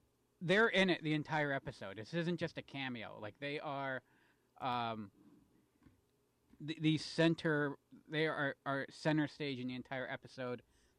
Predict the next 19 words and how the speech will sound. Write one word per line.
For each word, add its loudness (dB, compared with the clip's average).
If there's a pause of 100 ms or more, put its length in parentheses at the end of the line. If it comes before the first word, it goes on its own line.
They 0
do -2 (200)
all 4
the 2
voice 0
work. 0 (140)
It's, -12 (540)
it, -4
it, -8
it, -6 (220)
you 4
could 6
tell 10
that 2
they 6
had 2
fun -2
doing -4
it. -6